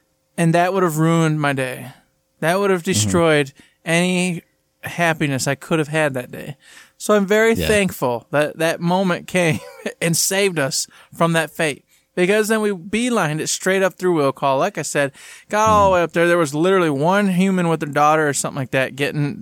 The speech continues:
Speaker 1: about to go up and do the cash thing and pay and go in. So we, we
Speaker 2: Mm.
Speaker 1: waited for half a second. It was like half a second. And then boom,
Speaker 2: Yeah.
Speaker 1: in. And away we went.
Speaker 2: Mm.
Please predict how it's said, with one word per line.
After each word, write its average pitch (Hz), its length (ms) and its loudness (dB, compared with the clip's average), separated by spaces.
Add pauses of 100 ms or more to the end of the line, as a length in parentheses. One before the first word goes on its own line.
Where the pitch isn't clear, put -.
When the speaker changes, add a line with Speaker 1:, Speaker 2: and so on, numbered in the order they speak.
Speaker 1:
about 160 240 0
to 175 60 -10
go 151 200 0
up 143 160 0
and 139 140 -6
do 143 100 2
the 131 120 -4
cash 139 320 -2
thing 135 160 -2
and 120 80 -6
pay 131 260 0
and 123 100 -4
go 127 140 0
in. 117 140 -2 (280)
So - 140 -2
we, 175 140 6
we 175 140 2
Speaker 2:
Mm. 170 40 2
Speaker 1:
waited 160 200 0
for 120 120 -10
half - 380 -8
a 135 40 -10
second. 139 340 -2
It - 20 -6
was 123 120 -6
like 135 120 -6
half 170 280 -4
a 165 40 -8
second. 139 400 -4 (480)
And 156 120 2
then 147 120 0
boom, 135 280 0
Speaker 2:
Yeah. 147 280 -6
Speaker 1:
in. 151 260 0 (720)
And 170 120 2
away 147 200 2
we 131 120 0
went. 120 260 -6
Speaker 2:
Mm. - 20 -20